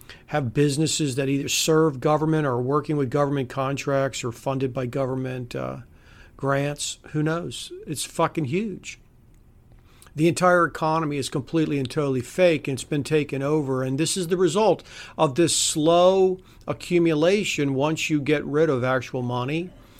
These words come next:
and you allow this fake money, this Federal Reserve, fractional reserve system, and then you simply take everything out, which was the early seventies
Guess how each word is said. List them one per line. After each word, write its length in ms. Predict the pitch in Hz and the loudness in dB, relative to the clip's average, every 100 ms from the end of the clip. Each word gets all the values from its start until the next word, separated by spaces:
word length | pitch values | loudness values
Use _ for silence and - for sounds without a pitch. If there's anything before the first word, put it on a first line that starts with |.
| - - | -18 -6
and 200 | 139 143 | 0 2
you 180 | 143 | 2
allow 640 | 139 131 139 151 139 123 123 - - - 139 | 2 2 2 4 2 0 -4 -14 -20 -12 -6
this 200 | 131 - | -4 -2
fake 340 | 202 226 208 | 0 0 0
money, 360 | 135 123 127 131 | -4 -2 -2 -4
this 260 | 135 - | -4 -6
Federal 360 | - 170 175 160 | 0 2 4 2
Reserve, 460 | 143 120 139 139 | 0 0 0 0
fractional 500 | - 151 151 - 147 | 0 0 0 -2 -4
reserve 460 | 139 123 135 135 120 | -2 -2 -2 -2 -2
system, 480 | - 147 - 139 135 | -4 -4 -4 -6 -6
and 160 | 135 | -2
then 160 | 160 170 | 0 2
you 160 | 160 139 | 2 0
simply 420 | - 180 170 147 | 0 -2 0 -4
take 360 | - 156 147 - | 0 0 0 0
everything 640 | 180 208 180 - 131 123 | 0 2 0 0 -2 -2
out, 320 | 113 117 131 | -2 -4 -4
which 180 | 147 - | -8 -6
was 140 | 135 | -6
the 160 | 123 143 | -4 -2
early 240 | 147 139 | 0 -2
seventies 720 | 123 170 160 151 127 123 - | -2 -2 -2 -2 -4 -4 -6